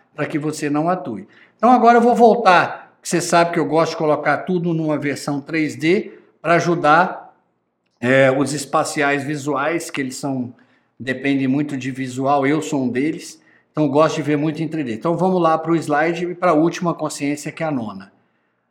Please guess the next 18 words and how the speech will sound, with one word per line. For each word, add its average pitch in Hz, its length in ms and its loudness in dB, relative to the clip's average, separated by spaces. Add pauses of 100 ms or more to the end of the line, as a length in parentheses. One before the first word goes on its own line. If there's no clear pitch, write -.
(140)
O 220 100 -2
que 302 160 2
que 302 80 2
acontece? 214 920 0 (360)
Processo 214 680 2
aqui, 123 400 -6 (220)
você 208 140 -4
tem, 196 240 -4
você 202 160 -2
tem 202 220 -2
a 190 60 0
sua 160 220 -4
consciência, 196 680 -4
teu 175 180 -6
cérebro, 202 720 0 (600)
tem 165 100 4
uma 180 200 6
forma, 202 760 4